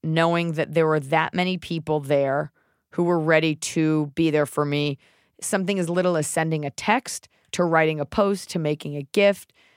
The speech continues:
to posting a picture of her, seeing how many people, you say she touched, it's not like the dog cured cancer, but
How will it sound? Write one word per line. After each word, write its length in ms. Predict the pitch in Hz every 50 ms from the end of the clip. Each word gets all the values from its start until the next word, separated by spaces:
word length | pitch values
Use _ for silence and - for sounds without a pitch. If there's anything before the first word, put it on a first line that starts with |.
| _ _
to 100 | - 175 160
posting 420 | - 185 165 165 156 - 175 165 151
a 40 |
picture 460 | 135 - - 196 190 - - 196 190 180
of 100 | 175 170
her, 320 | 180 190 180 180 180 160 _ _ _ _ _ _ _ -
seeing 800 | - - - - - 226 226 220 214 202 190 180 175 170 165 - -
how 300 | - - - 180 175 180
many 260 | 185 180 175 175 175
people, 360 | 160 - - 170 160 - 151 - -
you 80 | 381
say 140 | - - 440
she 180 | 311 - - 156
touched, 420 | 156 - - 160 113 - - -
it's 120 | 175 180 -
not 100 | 196 180
like 140 | 170 160
the 80 | - 156
dog 240 | 147 151 127 135 147
cured 240 | - - 143 143 -
cancer, 400 | - - - 143 135 - - 123
but 380 | 135 - - 151 139 139 -